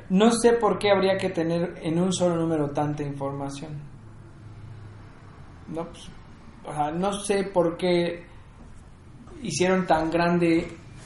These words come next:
este número o con tantas cosas cuando, pues, Snyder es ejemplo claro de solo te doy tres cositas y te, y se te la hago de jamón durante cincuenta y dos números sin bronca.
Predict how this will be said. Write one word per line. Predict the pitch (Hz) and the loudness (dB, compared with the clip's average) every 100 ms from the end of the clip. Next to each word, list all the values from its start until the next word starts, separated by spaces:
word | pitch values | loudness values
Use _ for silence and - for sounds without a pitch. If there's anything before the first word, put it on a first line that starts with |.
| - - - | -20 -16 -4
este | 180 - 185 | -2 0 2
número | 175 170 165 160 185 | 4 6 6 6 4
o | 147 | 2
con | 156 156 | 2 0
tantas | 170 165 175 165 | 2 2 2 2
cosas | 175 165 151 | 2 4 2
cuando, | 160 156 156 147 143 - - - - | 0 0 2 2 -2 -10 -12 -14 0
pues, | 165 160 | 2 4
Snyder | 165 202 208 185 | 4 6 8 8
es | 180 175 160 | 8 6 2
ejemplo | 151 170 165 160 156 | 2 0 2 2 4
claro | 160 160 156 | 6 6 6
de | 151 151 151 147 147 - - - | 6 6 4 2 -4 -10 -12 -4
solo | 180 185 175 | 4 6 6
te | 160 | 4
doy | 165 165 | 4 4
tres | 165 160 | 2 2
cositas | 147 156 151 170 | -2 0 0 0
y | 165 | -2
te, | - 131 127 131 | -4 -4 -4 -4
y | |
se | 135 131 | 0 0
te | 135 | 2
la | 147 | 2
hago | 147 | 2
de | 135 | 0
jamón | 135 135 143 | -4 -4 -4
durante | 139 131 - | -6 -8 -10
cincuenta | 127 131 127 131 | -10 -10 -8 -6
y | |
dos | 143 | -6
números | 143 139 - | -6 -8 -10
sin | - 135 | -10 -8
bronca. | - - - - | -6 -6 -6 -10